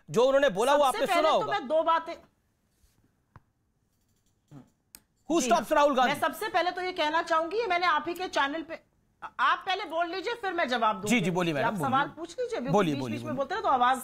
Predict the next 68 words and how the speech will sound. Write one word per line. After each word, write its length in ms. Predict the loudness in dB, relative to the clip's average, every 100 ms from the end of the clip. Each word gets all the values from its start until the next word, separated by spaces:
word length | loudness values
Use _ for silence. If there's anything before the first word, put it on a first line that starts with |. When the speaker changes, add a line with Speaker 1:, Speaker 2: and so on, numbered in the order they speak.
| -8
Speaker 2:
क्योंकि 220 | -10 -4
echo 180 | -4 -4
होती 220 | -8 -10
है। 180 | -6 -2
आप 80 | -2
पहले 140 | -2 0
बोल 200 | 0 0
लीजिए, 160 | 2
Speaker 1:
नहीं, 100 | 4
Speaker 2:
फिर 60 | 4
मैं 100 | 4
Speaker 1:
मैंने 120 | 4
Speaker 2:
जवाब 140 | 4 2
Speaker 1:
सवाल 140 | 2
पूछ 220 | 0 -4
लिया 120 | -2
मैडम, 140 | 0 2
Speaker 2:
आपका 120 | 2
Speaker 1:
बोलिए। 200 | 2 2
Speaker 2:
सवाल 280 | 2 2 2
हो 100 | -2
गया? 160 | -4
Speaker 1:
हाँ, 400 | -6 -6 2 4
हाँ, 120 | 6 4
बोलिए 300 | 0 2 2
ना 60 |
आप। 200 | 0 -2 _ _ _ _ _ _ _ _ _ _
Speaker 2:
अच्छा, 300 | -6 -4 -8 -14
अच्छा, 220 | -16 _ _ _ _ -8
मुझे, 400 | -4 0 0 -2 _ _ _ -14
हाँ, 340 | -10 -10 -12 -6
मुझे 220 | -2 2
ये 240 | 2 4 4
बोलना 380 | 4 2 4 2
है 260 | 0 -4
कि 140 | -6 -6
ये 160 | -4
जो 180 | 0 2
मैंने 240 | 2 0
बयान 360 | 2 4 4 2
सुना 320 | -4 0 0
है, 240 | 0 -4 -6
ये 160 | -4 0
मैंने 200 | 0 0
एक 160 | 0 2
पाठ 280 | 4 2 -2
में 140 | -8
सुना, 320 | -6 0 0
ये 140 | 0 -4
किस 220 | -8 -4
context 580 | -2 -2 -2 -6 -6 -6
में 120 | 0
कहा 200 | 2 2
गया, 200 | 0 -4
मुझे 220 | -2 0
नहीं 160 | 0 0
पता 260 | 0 0
कहाँ 260 | 2 0 2
कहा 200 | 2 2
गया, 120 | 2
मैं 100 | 2
आपके 260 | 2 0 -4
channel 300 | -2 -2 -2
पर 140 | -4
ही 80 | -4
सुन 160 | -8
रही 80 |
हूँ। 80 | -12